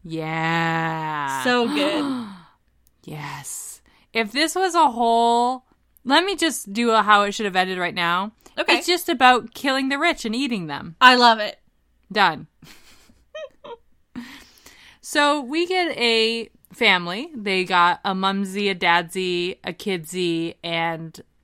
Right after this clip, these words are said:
Speaker 1: a grandpa?
Speaker 2: Yeah, it's the, the wife's father.
Speaker 1: Yes.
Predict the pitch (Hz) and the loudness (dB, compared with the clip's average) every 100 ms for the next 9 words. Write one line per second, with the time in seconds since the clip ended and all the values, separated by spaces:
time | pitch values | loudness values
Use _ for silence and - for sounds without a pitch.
0 | _ 165 151 156 160 202 247 339 392 494 | _ -10 -10 -8 -2 -2 2 6 8 6
1 | 480 - - 269 262 233 214 226 - 247 | 4 -4 -6 2 4 4 4 -2 -6 -6
2 | 233 226 196 220 220 240 240 - - - | -4 -6 -8 -6 0 0 0 -6 -12 -6
3 | 226 208 196 110 233 247 _ _ _ _ | -2 -2 -2 -10 -12 -16 _ _ _ _
4 | _ 190 160 - - - | _ -16 -14 -16 -20 -20